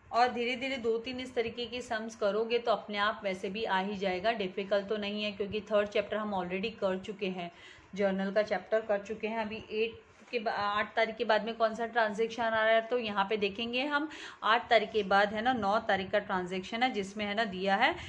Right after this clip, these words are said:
purchases account। तो purchases account by purchases है, तो मतलब हमको debit में लिखना है इसको, क्योंकि जो credit का होता है उसको हम है ना journal में debit में लिखते हैं। तो वहाँ पर हम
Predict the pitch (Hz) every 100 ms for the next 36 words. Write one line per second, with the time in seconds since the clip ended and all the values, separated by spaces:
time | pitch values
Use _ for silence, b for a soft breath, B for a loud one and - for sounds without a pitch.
0 | B - 233 226 226 262 262 240 214 202
1 | 185 175 - B - 214 214 214 214 254
2 | 262 254 233 214 196 190 214 220 214 214
3 | 208 233 220 220 202 190 202 202 202 208
4 | 196 202 208 226 196 202 180 - 185 208
5 | 202 214 233 202 185 208 - 247 226 233
6 | 226 247 226 226 226 294 330 B B 208
7 | 214 214 220 247 214 190 208 240 220 196
8 | - 208 285 - - - 214 208 220 240
9 | 240 240